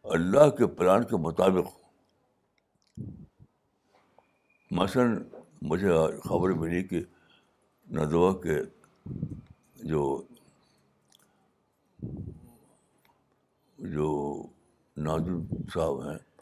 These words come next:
ان کی طبیعت، طبیعت ٹھیک نہیں ہے، تو میں نے دعا کی کہ اللہ ناظم صاحب کو صحت عطا فرما۔ تو یہ، یہ دعا جو ہے جنین دعا کہی جائے گی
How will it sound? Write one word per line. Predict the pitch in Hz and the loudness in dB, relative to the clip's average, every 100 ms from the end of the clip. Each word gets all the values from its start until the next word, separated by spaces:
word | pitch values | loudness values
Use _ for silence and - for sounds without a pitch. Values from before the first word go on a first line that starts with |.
| _ _ _ 85 | _ _ _ -10
ان | 82 | -8
کی | 87 | -8
طبیعت، | 85 69 82 - - | -8 -4 -6 -6 -6
طبیعت | 80 76 80 - | -6 -2 -4 -4
ٹھیک | - 78 | -6 -4
نہیں | 73 69 64 | -4 -6 -10
ہے، | - _ _ _ _ _ _ _ _ _ _ - | -14 _ _ _ _ _ _ _ _ _ _ -6
تو | 98 | 0
میں | 90 98 | 4 4
نے | |
دعا | 82 85 80 | 6 6 6
کی | 76 76 - - _ _ _ _ - - - - - | 2 -8 -14 -20 _ _ _ _ -18 -14 -14 -14 -4
کہ | - | 0
اللہ | 87 98 107 87 - - _ _ _ _ _ _ _ - | 0 2 2 2 0 -14 _ _ _ _ _ _ _ -8
ناظم | 82 80 92 | -2 0 0
صاحب | 80 80 76 - | -2 -2 -2 -4
کو | 76 - - - - - - _ _ - - | -4 -4 -8 -18 -16 -16 -20 _ _ -10 -2
صحت | 90 80 | -2 -4
عطا | - 73 | -6 -6
فرما۔ | 69 76 67 - - _ _ _ _ _ _ - | -6 -10 -12 -12 -14 _ _ _ _ _ _ -4
تو | |
یہ، | - 82 - | 2 4 4
یہ | - - | 4 4
دعا | 135 90 95 147 | 4 4 6 6
جو | 165 104 101 | 4 0 2
ہے | 135 - - _ _ _ _ _ _ _ _ - - _ - | 2 0 -4 _ _ _ _ _ _ _ _ -20 -20 _ -12
جنین | - 107 131 165 123 | -2 2 4 4 6
دعا | 101 | 6
کہی | 98 95 85 | 6 2 4
جائے | 76 | 2
گی | 71 | 0